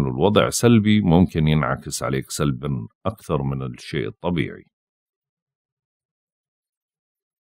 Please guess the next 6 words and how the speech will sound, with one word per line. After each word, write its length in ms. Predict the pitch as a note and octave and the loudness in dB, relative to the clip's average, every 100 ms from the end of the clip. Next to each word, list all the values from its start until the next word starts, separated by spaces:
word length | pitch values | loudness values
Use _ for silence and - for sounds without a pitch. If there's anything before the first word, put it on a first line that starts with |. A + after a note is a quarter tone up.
| _ _ _ _ _ _ _ _ _ _ _ - | _ _ _ _ _ _ _ _ _ _ _ 2
العذراء. 720 | F2 B1 D#2+ D2+ D2 C#2 - _ _ _ _ _ _ _ _ _ _ _ _ _ _ _ _ _ _ _ _ _ _ _ _ _ _ _ _ _ _ _ _ _ _ _ _ | 4 4 4 4 4 2 -2 _ _ _ _ _ _ _ _ _ _ _ _ _ _ _ _ _ _ _ _ _ _ _ _ _ _ _ _ _ _ _ _ _ _ _ _
بالنسبة 460 | C#3+ D3+ D#3 - B2+ | 2 6 6 6 6
لمواليد 500 | A#2+ A#2 A2+ B2 F#2+ | 8 8 8 6 6
برج 260 | A2+ F#2 | 4 6
العذراء، 840 | G2+ D2+ C#2 D2 F2+ B2 B2+ G2 - _ _ | 6 6 4 2 4 6 6 2 -4 _ _
طبعًا، 580 | B2+ G#2+ G#2 A2+ A2 | 4 6 6 6 6